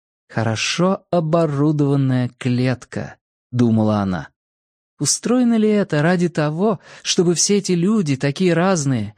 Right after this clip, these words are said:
отказались от своих стран, от своей верности, от своей повседневной жизни? Доктор Барон,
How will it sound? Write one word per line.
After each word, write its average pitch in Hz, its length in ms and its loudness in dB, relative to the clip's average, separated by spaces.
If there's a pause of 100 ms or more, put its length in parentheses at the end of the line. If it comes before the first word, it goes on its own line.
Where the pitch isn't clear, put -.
(180)
отказались 185 600 0
от 185 100 -2
своих 190 300 0
стран, 185 540 0
от 139 160 -4
своей 190 360 2
верности, 180 680 -2
от 143 120 -2
своей 196 300 2
повседневной 214 800 0
жизни? 208 540 -2 (640)
Доктор 185 340 0
Барон, 160 560 2